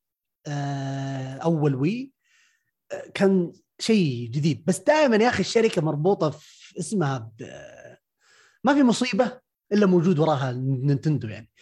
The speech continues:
على اليوتيوب سالفة الكوبي رايت سترايكس ومدري إيش في فترة ال ألفين وأربعتاش، تدور تبحث تلاقي، أوه، نينتندو هو اللي وراها، عشان كانت تسوي بانات على فيديو، فيديوهات بوكيمون وفيديوهات، آه،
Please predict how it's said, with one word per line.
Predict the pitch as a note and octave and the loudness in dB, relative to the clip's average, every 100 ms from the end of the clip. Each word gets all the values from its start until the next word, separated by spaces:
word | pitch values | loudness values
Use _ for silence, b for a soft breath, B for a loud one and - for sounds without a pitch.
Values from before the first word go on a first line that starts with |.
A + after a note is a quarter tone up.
| b b - | b b 0
على | G3 | 4
اليوتيوب | G3+ F#3+ A3 G#3 | 4 4 2 0
سالفة | - F#3 D3 F3 | 2 0 0 -4
الكوبي | - D#3+ | 0 2
رايت | D#3+ E3+ E3 | 2 2 0
سترايكس | - E3 F3+ F3 - C3 | -2 0 2 2 0 -4
ومدري | B2+ F3 | 0 0
إيش | E3 | 0
في | - | -2
فترة | D#3 D#3 D3+ | -4 -2 0
ال | C#3 | -2
ألفين | B2 D#3+ | 0 0
وأربعتاش، | C#3+ C3 C3 C#3+ D3+ D#3 - D3 b b - | 0 -2 -4 -2 0 -2 -4 -14 b b -4
تدور | C3+ A3 G3+ | 2 4 4
تبحث | D#3+ F3+ F3 | 4 0 0
تلاقي، | - E3+ D3+ D3+ - b - | 0 0 0 -2 -4 b 0
أوه، | F3+ | 2
نينتندو | D3+ D3 F3+ C#3+ C#3 | 2 2 2 2 2
هو | |
اللي | D3 | 0
وراها، | C3+ C#3 A#2 | 0 -2 -2
عشان | A2 C#3 | -6 -6
كانت | D3+ C#3 - _ | -4 -4 -6 _
تسوي | - D3+ C3+ | -6 -4 -2
بانات | C#3+ D3+ C3 | 0 0 -2
على | A#2+ A#2+ A#2+ | -6 -8 -10
فيديو، | - B2 C3+ B2 A2+ A#2 b b b | -8 -4 -2 -4 -6 -12 b b b
فيديوهات | C#3+ E3 D#3 | -2 0 2
بوكيمون | D3+ D#3+ C#3+ C3+ | -2 0 0 0
وفيديوهات، | A2 C#3 D3 D3 C3+ | -2 -2 0 0 -4
آه، | A#2+ A#2 A2+ A#2 | -4 -6 -8 -10